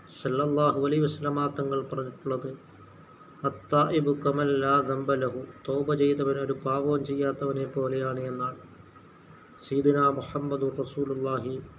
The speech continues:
സല്ലല്ലാഹു അലൈഹി വസല്ലമ തങ്ങൾ പറഞ്ഞിട്ടുള്ളത്. അതുകൊണ്ട് നാം ചെയ്തു പോയ തെറ്റുകുറ്റങ്ങളുടെ പേരിൽ നാം ഖേദം പ്രകടി-, പ്രകടിപ്പിക്കുക. ജീവിതത്തിൽ ഒരു തെറ്റ് പോലും ചെയ്യാത്ത സയ്യിദുനാ മുഹമ്മദുർ റസൂലുള്ളാഹി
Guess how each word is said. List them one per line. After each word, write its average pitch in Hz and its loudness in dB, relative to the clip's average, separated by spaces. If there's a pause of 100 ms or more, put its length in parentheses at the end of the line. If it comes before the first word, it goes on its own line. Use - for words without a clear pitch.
(800)
സല്ലല്ലാഹു 143 0
അലൈഹി 139 4
വസല്ലമ 135 -2
തങ്ങൾ 131 -6 (320)
പറഞ്ഞിട്ടുള്ളത്. - -8 (960)
അതുകൊണ്ട് 131 0
നാം 135 -2 (160)
ചെയ്തു 139 -2
പോയ 135 0
തെറ്റുകുറ്റങ്ങളുടെ 135 -4
പേരിൽ 127 -4
നാം 127 -4 (160)
ഖേദം 135 -4
പ്രകടി-, 127 -6 (220)
പ്രകടിപ്പിക്കുക. - -6 (2000)
ജീവിതത്തിൽ 147 2
ഒരു 139 6
തെറ്റ് 143 0
പോലും 135 0
ചെയ്യാത്ത 135 -4
സയ്യിദുനാ 135 -2
മുഹമ്മദുർ 135 -4
റസൂലുള്ളാഹി 127 -4